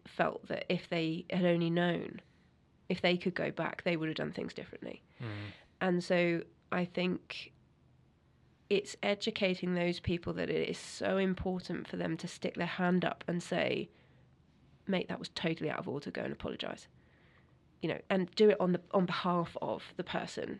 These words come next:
Speaker 1: that is, but, you know, being subjected to this kind of,
Speaker 2: Moral
Speaker 1: whether it's
Speaker 2: courage, moral
Speaker 1: e-,
Speaker 2: courage.
Speaker 1: exactly, but we, we, we preach moral courage and values and standards, but I don't think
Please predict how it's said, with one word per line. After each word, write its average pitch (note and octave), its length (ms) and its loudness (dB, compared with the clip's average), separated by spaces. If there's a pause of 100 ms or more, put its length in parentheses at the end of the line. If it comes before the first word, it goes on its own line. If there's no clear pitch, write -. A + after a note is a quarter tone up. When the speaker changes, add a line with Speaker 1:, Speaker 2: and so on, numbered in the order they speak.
Speaker 1:
that F3+ 240 -2
is, E3 420 -4 (380)
but, - 180 -2
you E3+ 100 0
know, D3+ 260 -4
being D#3 360 -2 (1120)
subjected F3 640 0
to F3 100 -2
this E3 200 -2
kind E3 260 0
of, D#3+ 120 -2 (420)
Speaker 2:
Moral D3 200 6
Speaker 1:
whether F3 120 8
it's C3+ 180 6
Speaker 2:
courage, - 220 -6
moral B2+ 180 4
Speaker 1:
e-, - 40 0
Speaker 2:
courage. A2 260 2
Speaker 1:
exactly, A3 560 4
but G3 160 2
we, A3 220 2
we, G#3+ 220 2 (100)
we A3 320 2
preach C4 300 0
moral F#3 200 4
courage F3 300 4
and E3+ 100 0
values F3 260 4
and E3+ 100 -2
standards, G#3 380 2
but - 220 2 (500)
I G3+ 120 6
don't C#4 280 4
think - 480 0